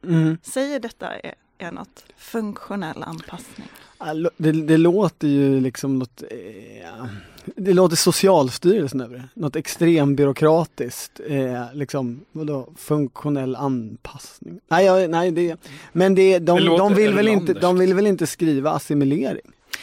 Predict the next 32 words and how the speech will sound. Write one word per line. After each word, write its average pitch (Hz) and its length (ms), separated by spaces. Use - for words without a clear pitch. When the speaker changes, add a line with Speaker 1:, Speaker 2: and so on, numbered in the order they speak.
Speaker 1:
Det 156 60
är 165 40
väl 185 60
Speaker 2:
Alltså, 180 140
Speaker 1:
så 196 80
Speaker 2:
de 233 80
Speaker 1:
enkelt. 302 220
Speaker 2:
har 302 120
för 269 300
ett 262 100
resonemang, 247 720
det, 240 220
det 240 100
här 254 180
är 226 80
då 196 180
ett 185 160
nytt 208 360
begrepp - 680
istället 185 440
för, 170 240
eh, 180 160
de 190 180
tidigare 208 440
som 220 120
de 202 100
säger 170 220
har 170 80
funnits 175 320
är 170 200
integration, 247 960
assimilering 170 1080